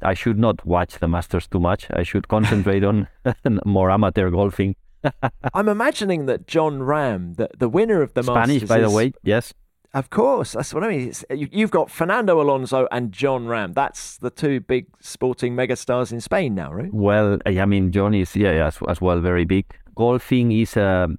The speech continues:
Speaker 1: a minority sport so far, and, uh, it's still, we will need of many years of Jon Rahm domination really to, to make it more popular. But yes, it is, uh, he's a huge,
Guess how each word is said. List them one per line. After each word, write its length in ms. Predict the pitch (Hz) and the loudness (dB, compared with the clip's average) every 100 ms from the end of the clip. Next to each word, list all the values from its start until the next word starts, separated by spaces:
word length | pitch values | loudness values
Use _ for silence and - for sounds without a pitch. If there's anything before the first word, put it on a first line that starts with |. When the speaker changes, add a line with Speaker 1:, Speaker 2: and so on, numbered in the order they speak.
| - | -4
Speaker 1:
a 60 | 95 | 0
minority 760 | 92 98 101 104 107 104 - | 2 2 2 2 2 0 -2
sport 360 | 92 - 90 90 - | -6 0 0 0 -4
so 200 | - 87 | -2 -2
far, 300 | - 95 92 | 2 2 2
and, 200 | 87 85 | 2 2
uh, 300 | 80 78 - | 2 0 -2
it's 160 | 85 - | -4 -6
still, 540 | - 90 87 80 78 - - | 0 2 2 0 -2 -8 -8
we 120 | 95 95 | -2 2
will 160 | 98 | 2
need 300 | 101 95 - - - - - _ - | 2 0 -2 -18 -20 -20 -20 _ -2
of 200 | 98 - | -2 0
many 200 | 98 95 | 2 2
years 300 | 90 95 87 | 4 2 2
of 160 | 87 - | -2 0
Jon 260 | 95 90 87 | 0 0 2
Rahm 340 | 90 87 82 | 2 2 2
domination 580 | 92 90 87 87 - 92 | 2 2 0 0 -2 0
really 240 | 90 90 | 2 0
to, 280 | - 92 82 | 0 0 0
to 80 | - | 0
make 220 | 90 87 | 0 0
it 80 | 90 | 0
more 160 | 90 85 | 0 0
popular. 400 | 101 87 101 101 | 0 0 0 2
But 180 | 92 - - - - | 0 -2 -8 -20 -4
yes, 280 | 107 95 - | -2 -2 -4
it 120 | - 101 | 0 2
is, 300 | 98 - 92 | 0 0 0
uh, 400 | 87 82 78 - | 0 0 -2 -2
he's 220 | 107 98 92 | -2 0 0
a 380 | 87 80 80 - - | 0 0 -4 -10 -4
huge, 380 | 107 95 - - | 0 0 0 -8